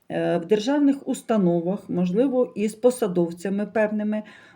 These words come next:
у вас вдало все зможе вирішитися. Якщо вам буде потрібна підтримка вашого керівництва, можете звертатися, ви її отримаєте.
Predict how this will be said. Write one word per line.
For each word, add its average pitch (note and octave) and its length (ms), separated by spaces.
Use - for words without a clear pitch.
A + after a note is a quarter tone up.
у G#3 80
вас G3+ 360
вдало G#3+ 360
все A3 480
зможе F#3 400
вирішитися. F3 800
Якщо G#3+ 300
вам G#3+ 200
буде F#3+ 200
потрібна F#3 540
підтримка G3+ 720
вашого G#3+ 380
керівництва, A3 720
можете F#3 400
звертатися, F3 720
ви E3+ 160
її F#3 260
отримаєте. F3 800